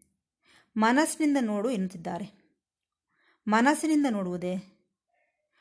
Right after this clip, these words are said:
ಮನಸ್ಸಿನಿಂದ ನೋಡಲು ಸಾಧ್ಯವಿಲ್ಲ ಎನ್ನುತ್ತಿದೆ ಉಪನಿಷತ್ತು.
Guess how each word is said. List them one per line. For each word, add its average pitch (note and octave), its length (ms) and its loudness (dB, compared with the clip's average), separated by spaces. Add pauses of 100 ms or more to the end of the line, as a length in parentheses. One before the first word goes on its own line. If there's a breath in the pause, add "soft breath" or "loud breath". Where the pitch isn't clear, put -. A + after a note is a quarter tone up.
(320)
ಮನಸ್ಸಿನಿಂದ D4 600 4
ನೋಡಲು A3 300 -2
ಸಾಧ್ಯವಿಲ್ಲ F#3+ 540 -4 (240)
ಎನ್ನುತ್ತಿದೆ F#3+ 420 -4
ಉಪನಿಷತ್ತು. G#3 800 -8